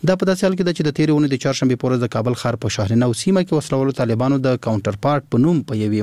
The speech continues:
مؤسسې ډله ییزه حمله وکړه، چې له امله یې د کورنیو چارو د وزارت د ویان نصرت رحیمي په وینا د پنځه پولیسو په ګډون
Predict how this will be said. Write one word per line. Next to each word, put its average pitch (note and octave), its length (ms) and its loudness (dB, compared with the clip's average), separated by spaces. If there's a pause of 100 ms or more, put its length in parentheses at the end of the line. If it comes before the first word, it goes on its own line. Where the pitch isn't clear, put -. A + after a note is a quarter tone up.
مؤسسې A2+ 460 0
ډله G#2+ 160 2
ییزه F#3 200 0
حمله F3 220 2
وکړه، F#3 220 0
چې A3 80 2 (100)
له F#3 100 2
امله F#3 180 2
یې G#3 100 0
د F#3 120 -2
کورنیو C#3+ 380 2
چارو E3 240 2
د B2+ 100 2
وزارت A#2+ 320 0
د A2 120 2
ویان C3 280 2
نصرت - 360 -4
رحیمي A#2+ 300 2
په A2+ 100 0
وینا C#3+ 180 2 (400)
د F#3 120 -2
پنځه F3 480 2
پولیسو D3+ 400 0
په B2+ 140 0
ګډون B2+ 220 2